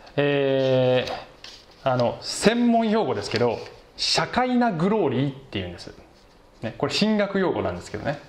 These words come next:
シャカイナグローリーとは何かというと、まあ、私のこのメッセージで時々出てくるんですけども、シャカイナグローリーというのは、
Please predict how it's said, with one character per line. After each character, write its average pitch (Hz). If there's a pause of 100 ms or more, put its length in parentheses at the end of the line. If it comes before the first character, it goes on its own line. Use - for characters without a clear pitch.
(600)
シ -
ャ 185
カ 320
イ 330
ナ 320
グ 233
ロ 294
ー 220
リ 139
ー 110
と -
は 104
何 127
か 104
と 104
い 98
う 98
と、 131
ま 151
あ、 -
私 202
の 202
こ 190
の 185
メ 180
ッ -
セ 143
ー 107
ジ 101
で 101
時 120
々 127
出 139
て -
く -
る 95
ん 90
で 87
す -
け 107
ど 98
も、 - (500)
シ -
ャ 175
カ 302
イ 302
ナ 294
グ 233
ロ 277
ー 208
リ -
ー -
と 104
い 101
う -
の 95
は、 120